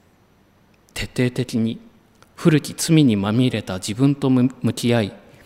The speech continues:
それらがキリストの十字架によって朽ちていく様子を見続けるのです。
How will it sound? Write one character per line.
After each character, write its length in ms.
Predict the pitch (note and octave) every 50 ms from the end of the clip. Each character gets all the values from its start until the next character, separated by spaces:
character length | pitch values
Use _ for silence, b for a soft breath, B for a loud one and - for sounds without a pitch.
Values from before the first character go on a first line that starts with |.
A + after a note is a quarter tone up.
| b b b b b b b b _ _ _ _
そ 180 | - - - B2+
れ 140 | B2 D3 D#3+
ら 100 | D#3+ C3+
が 120 | A#2+ G#2
キ 160 | - - G2+
リ 100 | B2+ D3
ス 120 | - - -
ト 120 | F3 E3
の 140 | D#3+ D#3+ D3+
十 220 | C#3 D#3 D3+ E3
字 120 | D#3+ - -
架 100 | E3 E3
に 120 | E3 E3
よ 80 | E3 D#3
っ 40 |
て 140 | D#3 - -
朽 200 | D3 - - -
ち 120 | - - -
て 160 | - - C#3
い 80 | A#2
く 140 | - - F#2+
様 180 | F#2 G2+ G#2 G#2
子 180 | G2+ - -
を 180 | A#2 G#2 G#2+ G#2+ - b b b b b b _ _
見 160 | - A2+ A2+
続 300 | A2+ - - D#3 D3+ D#3+
け 160 | D3+ - E3+ D3+
る 80 | D3
の 140 | G#2 F2 E2+
で 100 | - E2
す。 220 | - - - -